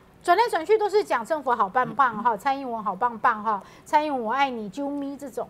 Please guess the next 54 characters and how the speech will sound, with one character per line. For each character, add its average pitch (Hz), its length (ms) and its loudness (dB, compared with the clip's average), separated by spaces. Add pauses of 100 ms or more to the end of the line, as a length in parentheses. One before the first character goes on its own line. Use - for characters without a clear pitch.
(100)
的， - 60 -20 (400)
不 339 80 -8
是 440 320 4
的。 214 160 -2 (400)
这 - 100 4
就 508 220 4
是 - 80 -8
之 440 160 2
前 247 160 -4
大 330 180 6
家 320 60 2
一 311 40 -2
直 - 20 -12
在 285 100 -2
强 220 260 -12
调 262 200 0
说 254 140 -8
台 233 160 -4
湾 277 120 0
不 311 140 -8
能 233 180 -10
只 233 120 -14
有 220 160 -2
一 - 80 -16
种 - 260 -8
声 214 340 -10
音 214 240 -14
哈。 220 160 -4 (360)
当 453 160 4
然 381 200 4
你 240 80 -8
可 247 160 -4
以 294 120 -4
歌 254 180 0
功 254 180 -2
颂 208 400 -8
德 - 80 -14 (220)
哈， 277 140 0
你 254 80 -6
可 302 100 0
以 302 60 -4
去 - 40 -10
拍 254 200 -4
马 226 220 -6
屁， 247 200 -12
可 262 160 -8
以 294 60 -6
去 320 80 -8
甜 233 200 -2
言 233 140 -8
蜜 285 220 -8
语 196 80 -12
都 269 120 -4
OK， 381 480 4